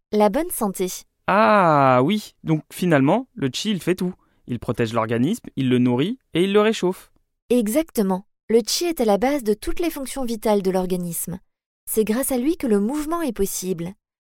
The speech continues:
Speaker 1: Pour résumer, il a six fonctions principales. La première,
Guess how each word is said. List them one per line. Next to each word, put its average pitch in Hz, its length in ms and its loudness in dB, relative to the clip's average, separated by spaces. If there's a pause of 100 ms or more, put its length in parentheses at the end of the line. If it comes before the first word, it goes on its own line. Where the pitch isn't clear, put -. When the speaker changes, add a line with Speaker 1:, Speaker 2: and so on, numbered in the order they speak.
(260)
Speaker 1:
Pour 311 180 -2
résumer, 285 500 -2 (140)
il 240 160 2
a 247 100 6
six 370 220 -2
fonctions 247 400 -6
principales. 180 720 -4 (520)
La 233 140 6
première, 269 640 0